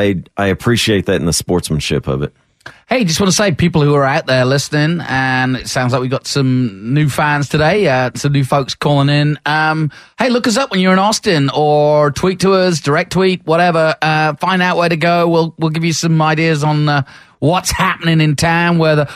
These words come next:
Speaker 2: where the party is.
Speaker 1: Oh, yeah.
Speaker 2: Where the blue at the d-, where blue at the whatever, whatever the
Speaker 1: <laughs>
Speaker 2: parties are going
Speaker 1: You blew it
Speaker 2: on.
Speaker 1: big? I don't know.
Speaker 2: Yeah, wherever it is.
Speaker 1: <laughs>
Speaker 2: Well, we'll tell you what's going on.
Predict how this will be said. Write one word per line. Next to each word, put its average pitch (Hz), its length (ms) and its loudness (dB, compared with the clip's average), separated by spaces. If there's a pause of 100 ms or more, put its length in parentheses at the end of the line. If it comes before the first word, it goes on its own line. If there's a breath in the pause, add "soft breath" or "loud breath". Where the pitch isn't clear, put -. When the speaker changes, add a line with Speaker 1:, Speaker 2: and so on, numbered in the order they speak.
Speaker 2:
where 165 140 2
the 160 100 0
party 196 560 0
is. 202 580 0
Speaker 1:
Oh, 151 200 0
yeah. 53 340 -2
Speaker 2:
Where 165 200 0
the 165 80 2
blue 175 360 2
at 220 100 0
the - 80 -2
d-, 180 300 -2
where 185 240 0
blue 196 480 2
at 214 80 -2
the 208 80 -2
whatever, 220 440 2
whatever 185 360 2
the 170 360 -6
Speaker 1:
<laughs> 180 60 2
Speaker 2:
parties 190 320 2
are 185 60 0
going 190 320 2
Speaker 1:
You 185 80 2
blew 190 80 2
it 190 160 2
Speaker 2:
on. 175 140 2
Speaker 1:
big? 127 320 2
I 101 100 0
don't 107 160 2
know. 69 240 0
Speaker 2:
Yeah, - 240 0
wherever 202 400 2
it 294 160 0
is. 156 240 -4
Speaker 1:
<laughs> - 380 -6
Speaker 2:
Well, 294 180 2
we'll 262 140 0
tell 202 180 0
you 156 80 2
what's 131 180 -2
going 78 200 -8
on. 69 100 -18